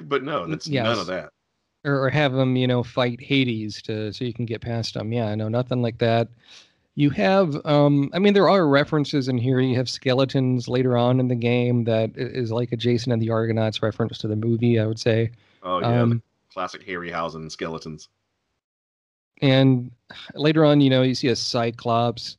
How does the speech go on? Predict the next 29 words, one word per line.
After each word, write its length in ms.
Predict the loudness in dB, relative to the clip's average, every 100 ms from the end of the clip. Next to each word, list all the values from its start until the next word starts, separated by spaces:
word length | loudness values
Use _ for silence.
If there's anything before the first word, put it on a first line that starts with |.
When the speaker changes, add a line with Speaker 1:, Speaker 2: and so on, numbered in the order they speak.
| _ _ _ _ _
Speaker 2:
which 220 | -2 -2 -2
is 120 | -2
something 500 | -2 0 0 -2 -4
from 800 | -2 0 0 0 -2 -2 -4 -8 _ -20 -10
the, 440 | -6 -4 -2 -4
uh, 400 | -4 -4 -2 -4 -6 -8 0
the 140 | 4
Odyssey. 580 | 4 4 2 2 2 0 -4 _ _ _ _
Um, 480 | -4 0 0 0 -2 -4 _ _ _
but 200 | 0 0 -2 _
the, 240 | 0 2 2 -6
the 80 | -10
Cyclops 720 | -2 -2 0 0 0 -2 -10
is, 200 | -6 -4
like, 240 | 0 0 0 -8 _ _ _ _ _ _ -8
just 220 | -6 0
looks 200 | -2 -2
so 240 | -2 0 0
pathetic. 680 | -2 -2 2 4 2 0
And, 100 | 0
like, 240 | 2 0 -2 -18 -6
I, 60 | 0
I 20 |
don't 140 | 0 0
know. 140 | -2
Like, 180 | -2 -2
it's 140 | -2
not 140 | -2 0
like 220 | -2